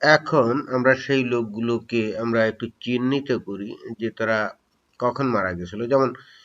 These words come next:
ইবনে হিশাম, ইবনে হিশাম যে biography of মুহাম্মদ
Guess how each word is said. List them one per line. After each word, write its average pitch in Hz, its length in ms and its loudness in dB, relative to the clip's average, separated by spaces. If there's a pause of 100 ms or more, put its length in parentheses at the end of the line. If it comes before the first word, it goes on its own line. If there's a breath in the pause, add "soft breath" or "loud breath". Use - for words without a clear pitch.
(160 loud breath)
ইবনে 139 280 4
হিশাম, 110 580 0
ইবনে 120 320 -4
হিশাম 120 500 -2
যে 117 220 0 (140)
biography 117 600 -2
of 113 60 -4
মুহাম্মদ 107 560 -2